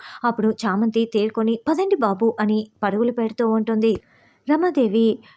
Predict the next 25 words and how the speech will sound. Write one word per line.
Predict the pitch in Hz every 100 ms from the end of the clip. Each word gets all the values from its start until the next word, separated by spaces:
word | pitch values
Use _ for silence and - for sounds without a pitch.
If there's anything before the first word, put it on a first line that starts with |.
| _
కాలేజ్ | - 208 233 233
దగ్గరికి | 214 190 220 226
రావటంతో, | 214 214 214 220 214 220 220 -
"వచ్చారా | 208 233 349 370 339
ఆంటీ?" | 202 196 233
అని | 214 214 220
నిషా | 202 196 240 -
రిసీవ్ | 202 190 190 233 220
చేసుకుంటూ | 233 220 226 208 220
ఉంటుంది. | 220 214 214 214 - - -
"ఆ | 214 208
ఏడుపు | 247 349 403
ముఖంది | 320 233 202 190 254 214
ఎక్కడ | 180 247
ఉంది?" | 226 226 220 214
అని | 208 214 -
రమాదేవి | 190 196 220 220 220
అడగటంతో, | 208 214 214 214 208 214 220 - -
"ఎక్కడో | 220 220 208
ఒక | 247 233
మూలన | 202 196 226
కూర్చొని | 226 214 - 202 254 254
ఏడుస్తూ | 254 302 359 381
ఉంటుంది | 277 185 240 233
ఆంటీ, | 214 208 214